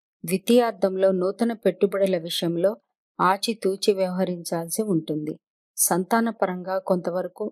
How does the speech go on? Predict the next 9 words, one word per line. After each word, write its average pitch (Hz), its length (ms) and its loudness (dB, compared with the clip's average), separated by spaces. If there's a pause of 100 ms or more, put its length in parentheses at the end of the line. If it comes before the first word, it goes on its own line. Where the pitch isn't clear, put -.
(140)
ఇబ్బందులను 202 720 2
ఎదుర్కోవాల్సి 175 840 0
రావచ్చు. 160 480 0 (440)
కాబట్టి 180 460 0 (500)
వారిని 196 400 4
జాగ్రత్తగా 214 840 0
గమనిస్తూ 185 580 -4 (180)
వారితో 185 480 4
సరళంగా, 208 600 0